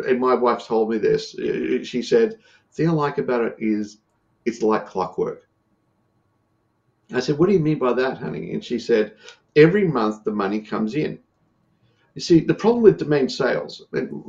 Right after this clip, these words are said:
it sounds like I'm negative towards domain sales, and I'm not, by the way. <laughs> I'm very positive about domain sales. I just sold a domain for four figures just the other day, <laughs> in fact.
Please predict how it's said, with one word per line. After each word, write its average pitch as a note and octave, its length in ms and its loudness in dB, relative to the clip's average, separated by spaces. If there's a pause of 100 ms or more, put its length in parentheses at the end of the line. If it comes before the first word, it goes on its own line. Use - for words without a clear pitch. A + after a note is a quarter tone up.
(140)
it C3+ 100 -2
sounds E3 280 4
like B2 220 0
I'm A2 200 2
negative A#2+ 360 2
towards G#2+ 260 2
domain G#2 300 0
sales, - 320 -2
and A#2 120 4
I'm A2 220 4
not, A2 260 0
by F#2+ 140 -2
the - 80 -4
way. - 440 -6
<laughs> - 60 -2
I'm F3 140 4
very C#3+ 220 4
positive B2 340 2
about G2+ 140 -2
domain G#2 240 -4
sales. F#2 400 -4 (400)
I A#2+ 80 4
just A2 160 0
sold A2+ 220 6
a G#2 100 2
domain A2 280 0
for - 100 -14
four A2+ 300 2
figures G#2 320 4
just - 360 -4
the G#2+ 80 6
other G2+ 180 2
day, - 240 4
<laughs> - 20 4
in F3 80 4
fact. - 400 0